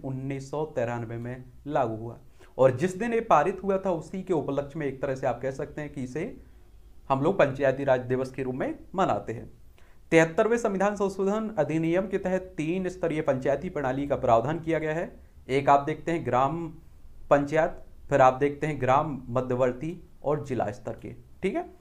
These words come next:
कहीं कहीं आप देखते होंगे कि इन्हें ग्राम पंचायत कह देते हैं आप लोग, फिर आप जनपद पंचायत कह देते हैं, जिला पंचायत कह देते हैं, उसी की बात कर रहा हूँ। और आप देखेंगे तिहत्तरवें संविधान संशोधन अधिनियम के द्वारा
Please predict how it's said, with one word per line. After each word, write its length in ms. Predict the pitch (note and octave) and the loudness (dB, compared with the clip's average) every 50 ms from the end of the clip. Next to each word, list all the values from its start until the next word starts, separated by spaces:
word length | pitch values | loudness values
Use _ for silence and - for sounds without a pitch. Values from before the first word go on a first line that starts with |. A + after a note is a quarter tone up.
| - - - - - - | -20 -20 -20 -20 -2 0
कहीं 200 | C#3+ D3+ E3+ F3+ F3 | 2 2 2 2 4
कहीं 160 | F3+ F3 F3 | 4 6 6
आप 120 | E3+ E3 E3 | 6 6 6
देखते 320 | D3+ E3 E3 E3 E3 F3+ | 4 0 0 0 -2 -2
होंगे 200 | F3+ F3+ F3+ E3+ | -2 0 -2 -2
कि 160 | E3+ E3 D#3+ | -2 -2 -4
इन्हें 220 | D3 D3+ D3 C3+ B2 | -2 -2 -2 -2 0
ग्राम 260 | B2 C3 C#3 D3+ C#3+ | 2 2 2 2 -2
पंचायत 420 | D3 C3+ C3+ C3+ D3 C#3 C3+ C#3 - | -4 -6 -4 0 0 0 0 0 -4
कह 100 | C#3 C3 | -4 -4
देते 240 | C3 B2+ A#2+ B2+ | -4 -6 -6 -6
हैं 60 | A#2 A2 | -6 -6
आप 160 | G#2+ - G#2+ | -6 -8 -8
लोग, 220 | A2 A#2 A#2 - - - - - - | -10 -10 -10 -14 -20 -20 -20 -12 -4
फिर 100 | - C#3+ | 2 6
आप 200 | C3+ C3 B2+ A#2+ A#2 | 6 6 6 4 0
जनपद 340 | C3 C3 B2+ - D3+ D3+ - | -2 -2 0 -2 -4 -4 -4
पंचायत 380 | D#3 C#3+ C#3+ C#3+ C#3+ C#3 C3+ C#3 - | -4 -4 -4 -2 -2 -2 -2 -2 -4
कह 120 | C3+ B2 | -4 -4
देते 220 | A#2 A#2+ - - A2+ | -4 -6 -6 -8 -8
हैं, 180 | A2 A2 A2 - - - B2 | -10 -10 -12 -16 -16 -14 -8
जिला 280 | A2+ A#2+ C3 C3+ C3 | -2 2 6 6 6
पंचायत 440 | C3 C#3 C3+ B2+ B2+ C3+ B2 A#2 A#2+ - | 6 6 2 0 -2 -2 -2 -2 -2 -6
कह 80 | A#2 A2 | -8 -8
देते 240 | G#2 G2+ G2+ - G2 | -8 -10 -10 -10 -12
हैं, 120 | A2+ A#2 - - - | -12 -12 -14 -12 -12
उसी 260 | A#2 A#2+ B2 C3+ A#2 | -10 -6 -4 -4 -4
की 100 | - A#2 | -2 0
बात 200 | G#2+ G#2 - - | 0 0 0 -2
कर 120 | - G2+ F#2+ | -4 -8 -8
रहा 100 | G2+ F#2+ | -6 -8
हूँ। 120 | A2+ A#2+ - - - _ - - - - - - - - - - | -10 -12 -14 -18 -20 _ -20 -20 -20 -20 -20 -20 -20 -20 -2 2
और 160 | A#2+ B2 B2+ | 6 8 10
आप 160 | C3 C#3 C3 | 10 10 8
देखेंगे 300 | F3 F#3 F3+ G#3 A3+ A#3+ A#3 | 6 2 2 0 -2 -4 -4
तिहत्तरवें 520 | A#3+ - F3+ F3 F3 - G#3 G3+ G#3 A#3 | 0 2 2 2 2 2 -2 -2 0 0
संविधान 440 | A3+ G#3 F#3 F3+ F3 F3+ F#3+ G3 G3 | -2 -2 -2 -2 0 0 0 0 0
संशोधन 440 | F#3+ F#3+ F3 - F3 F3 F3+ G3+ F#3+ | -2 -4 -4 -2 -2 -2 -2 0 0
अधिनियम 420 | E3+ - D#3 D#3 E3 E3+ F3+ F#3+ | 0 -2 -2 -2 0 0 0 -2
के 100 | F#3 F3+ | -4 -2
द्वारा 380 | C#3+ D#3 D3+ D3+ D#3 C#3 A#2 | 2 2 4 4 4 4 2